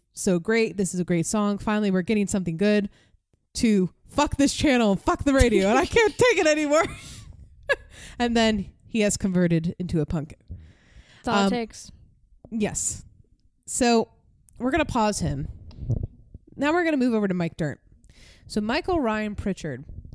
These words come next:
Speaker 1: was born may fourth, nineteen seventy-two, also in Oakland, California. Um, at the age of six weeks, he was given up for adoption. Um, his mom was a teenager at the time and,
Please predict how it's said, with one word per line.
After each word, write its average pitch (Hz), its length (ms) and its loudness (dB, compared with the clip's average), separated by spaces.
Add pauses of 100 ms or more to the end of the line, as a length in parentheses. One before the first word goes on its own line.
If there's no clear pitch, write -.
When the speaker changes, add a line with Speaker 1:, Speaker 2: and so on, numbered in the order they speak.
Speaker 1:
was 180 220 -2
born 170 520 -2 (240)
may 220 220 -2
fourth, 190 380 -4
nineteen 175 320 -4
seventy-two, 170 600 -6 (140)
also 330 280 -6
in 156 80 -6
Oakland, 160 360 -6
California. 165 680 -6 (680)
Um, 196 440 -2 (680)
at 208 120 -8
the 220 200 -4
age 247 220 -4
of 254 80 -4
six - 360 -6
weeks, - 520 -6 (120)
he 196 200 -4
was 180 180 0
given 180 220 -2
up - 100 -10
for 180 160 -4
adoption. 226 840 -6 (220)
Um, 170 600 -4
his 180 160 -4
mom 175 180 -2
was 175 140 -2
a 160 60 -4
teenager 180 520 -6
at 220 120 -6
the 226 80 -8
time 226 460 -6 (760)
and, 165 420 -4